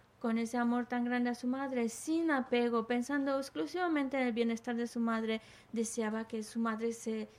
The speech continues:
se salvara, aunque ella tuviera que morir, pero que mientras su madre se salvara.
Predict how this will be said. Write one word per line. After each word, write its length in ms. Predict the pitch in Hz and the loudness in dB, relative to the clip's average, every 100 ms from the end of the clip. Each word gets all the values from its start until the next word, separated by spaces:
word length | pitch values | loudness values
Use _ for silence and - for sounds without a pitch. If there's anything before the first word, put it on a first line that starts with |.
| - | -8
se 160 | - 226 | -4 -2
salvara, 680 | 214 202 202 220 214 214 - | -2 -2 -2 -2 -2 -4 -6
aunque 220 | 294 294 403 | -8 -8 -6
ella 180 | 403 | -6
tuviera 320 | 392 359 359 349 | -4 0 0 0
que 120 | 339 | -2
morir, 220 | 330 330 | -2 -2
pero 200 | 294 247 | -2 -2
que 100 | 233 | 2
mientras 520 | 240 247 262 247 247 | 2 4 2 0 -2
su 60 | 247 | 0
madre 400 | 247 262 262 269 | 0 0 0 -4
se 140 | 262 240 | -4 -6
salvara. 560 | 240 233 233 233 233 | -4 -2 -2 -4 -6